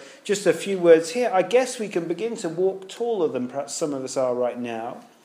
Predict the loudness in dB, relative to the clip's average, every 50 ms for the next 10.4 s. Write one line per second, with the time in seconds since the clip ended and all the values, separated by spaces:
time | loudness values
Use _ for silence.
0 | _ _ _ _ _ _ _ _ _ _ _ _ _ _ -6 -4 -4 -4 -6 -2
1 | 0 0 0 -2 -6 -12 -12 -12 -12 -14 -16 -10 -6 -2 -2 -2 -2 -4 -10 -6
2 | -2 -2 0 0 0 0 0 0 -2 -2 -6 -4 -2 0 0 0 0 -2 -6 -12
3 | -14 -16 -16 -16 -14 -14 -14 -14 -18 -20 -20 -20 -20 _ _ _ _ _ _ _
4 | _ _ _ _ _ _ _ _ -8 -4 0 2 4 6 6 4 4 2 2 2
5 | 2 2 0 -2 -6 -2 0 0 0 0 0 -4 -2 0 0 -2 -2 -4 -6 -4
6 | -4 -4 -4 -6 -6 -8 -10 -8 -2 0 2 2 2 2 0 -2 -2 -4 -6 -8
7 | -10 -6 -6 -6 -4 -4 -6 -8 -8 -6 -4 -2 -2 0 -2 -2 -6 -10 -12 -16
8 | -20 _ _ _ _ _ _ _ _ _ _ _ _ _ -18 -16 -14 -14 -10 -8
9 | -10 -8 -4 -4 -2 -2 0 -2 -4 -4 -6 -8 -8 -6 -6 -8 -8 -8 -8 -8
10 | -8 -8 -10 -10 -14 -18 -20